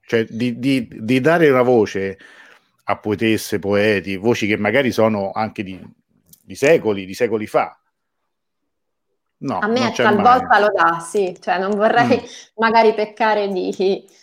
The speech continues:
Speaker 2: eh, di superbia, non lo so, però a volte sento che il nostro lavoro è, è più che un lavoro, è una missione, perché noi siamo quelli che trasmettono la bellezza e quindi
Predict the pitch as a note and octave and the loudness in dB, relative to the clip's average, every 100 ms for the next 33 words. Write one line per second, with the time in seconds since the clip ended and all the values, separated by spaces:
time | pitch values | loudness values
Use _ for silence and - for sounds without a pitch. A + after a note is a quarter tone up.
0 | _ - - C#2+ - G3 G#3 G3 A3 A3+ | _ -18 -14 -12 -12 -8 -6 -2 0 2
1 | A3+ G3 F#3 F#3+ G3 A#3 G3 G#3 B3 G3+ | 0 0 -2 -4 -4 -2 -2 2 2 2
2 | B3+ B3 G3 F#3+ G3 F#3+ G3 G3 G3 G3+ | 0 0 -4 -2 -4 -6 -6 -8 -4 -2
3 | G3 F3+ F#3 - G#3 A3 A3 A3 A3 G#3 | 0 0 -2 -2 -2 -2 -4 0 2 4
4 | A#3 B3+ A3+ G3 F#3+ F#3+ F#3 G3+ - - | 4 4 4 6 4 4 0 -2 -10 -20
5 | - G#3 - A#3+ A#3+ A#3 A#3 A#3+ C4 G#3 | -16 -16 -4 -4 0 2 4 4 2 2
6 | F#3+ G3 - A3+ A3 F#3 F3+ F#3+ - G#3 | -2 -4 -6 -2 -2 -2 -4 -6 -6 -4
7 | A#3+ A#3 A#3 G#3 G3 G3 G3 F#3+ F#3+ - | -2 -2 -2 -2 0 -2 -2 -4 -6 -12
8 | - - A3+ G#3+ G#3 G#3+ G3 A3 A3+ A3+ | -10 0 2 4 2 2 0 0 -2 0
9 | G#3 G3+ G3 G3+ G3 F3+ F3+ - F3+ F3+ | 2 4 4 4 4 2 0 -6 -2 0
10 | F3+ F#3 A#3+ A#3+ G#3+ G3 G3 G3 F#3+ F#3+ | 0 -2 0 2 2 2 2 2 2 2
11 | F3 D#3+ C#3 B2+ | 0 -2 -4 -6